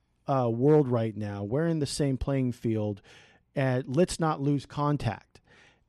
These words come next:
I think it works. I enjoy it. Um, and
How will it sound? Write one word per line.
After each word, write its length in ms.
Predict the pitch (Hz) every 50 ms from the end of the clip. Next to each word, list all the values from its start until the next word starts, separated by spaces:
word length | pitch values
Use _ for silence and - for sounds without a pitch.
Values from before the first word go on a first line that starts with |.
| _ _ _ _ _ _ _ _
I 140 | 127 147 185
think 160 | - 233 214
it 100 | 214 208
works. 480 | 180 175 190 214 247 - - - - - - - - _ _ _
I 180 | - 135 143 165
enjoy 520 | 185 - - 180 170 143 127 147 165 190
it. 200 | 214 240 277 - _ _ _ _
Um, 460 | - 147 147 147 143 143 139 131 139 - _ _
and 360 | - 160 165 160 156 151 -